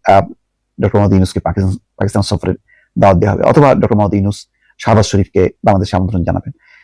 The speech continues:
তার পাশাপাশি আবার চীনের সাথে ধরম মহরম। ইতিমধ্যে তিস্তা ব্যারেজ নিয়ে অনেক দূরে গিয়েছে চীন, একটি সমঝোতা স্মারকও সই হয়েছে বলে শোনা যাচ্ছে, সেটি নিয়ে নিশ্চয়ই এখন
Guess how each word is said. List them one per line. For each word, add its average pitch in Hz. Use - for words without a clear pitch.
তার 143
পাশাপাশি 131
আবার 107
চীনের 117
সাথে -
ধরম 101
মহরম। 90
ইতিমধ্যে 120
তিস্তা 123
ব্যারেজ 107
নিয়ে 110
অনেক 127
দূরে 104
গিয়েছে 104
চীন, 110
একটি 110
সমঝোতা 143
স্মারকও 104
সই 123
হয়েছে 107
বলে 90
শোনা -
যাচ্ছে, -
সেটি 135
নিয়ে 120
নিশ্চয়ই 123
এখন 107